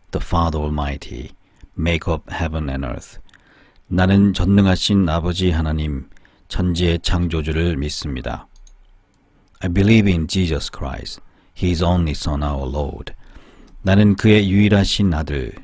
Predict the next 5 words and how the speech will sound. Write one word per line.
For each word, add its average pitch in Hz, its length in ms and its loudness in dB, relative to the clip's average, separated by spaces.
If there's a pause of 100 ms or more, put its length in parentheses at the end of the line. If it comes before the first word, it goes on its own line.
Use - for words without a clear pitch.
(140)
우리 87 240 -2
주 90 160 -2
예수 85 480 -2
그리스도를 90 680 0
믿습니다. 71 680 -8